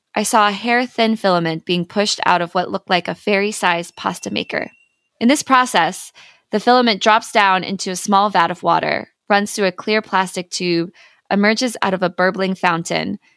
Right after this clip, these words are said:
then wraps onto a metal cylinder. Whenever you hear about some unexpected plant being made into a silky fabric, bamboo, eucalyptus, rose petals, that's the kind of process I was watching.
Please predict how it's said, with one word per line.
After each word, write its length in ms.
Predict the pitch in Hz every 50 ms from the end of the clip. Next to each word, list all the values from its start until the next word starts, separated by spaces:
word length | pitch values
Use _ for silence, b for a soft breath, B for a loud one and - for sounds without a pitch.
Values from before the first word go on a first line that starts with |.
| _ _ -
then 180 | 202 196 202
wraps 340 | 190 190 180 196 - - - -
onto 260 | - 196 196 180 -
a 80 | 185 175
metal 300 | 175 170 170 165 170 170
cylinder. 640 | 170 - 170 170 165 165 165 - - - - 202 - _ _ _ _ _ _ _ _ _ _
Whenever 280 | - 240 254 285 302 370
you 160 | 370 359 330
hear 160 | 233 226 214
about 200 | 202 202 180 -
some 220 | - - 202 196 - -
unexpected 640 | - 214 262 254 - - 214 208 - 202 180 -
plant 340 | - 196 170 156 131 - -
being 200 | - 185 180 175
made 200 | 175 175 180 180
into 200 | 190 185 - 185
a 40 | 175
silky 340 | - - 170 170 - 180 180
fabric, 560 | - - - - - 78 - - - - - _ _ _ _ _ _
bamboo, 580 | - 208 190 170 202 220 226 220 208 208 196 202 B B B B B
eucalyptus, 800 | - 202 - 196 190 214 208 - - 202 196 185 180 - - - - _ _ _
rose 260 | - 202 208 214 202
petals, 540 | - 196 190 180 175 170 165 165 170 - b b b b b b _ _ _
that's 200 | - 233 262 262
the 100 | - 277
kind 200 | 247 240 226 202
of 60 | 190 190
process 600 | - 175 170 170 - 180 - 175 - - - -
I 100 | - -
was 140 | - - -
watching. 460 | - - - - - - - - -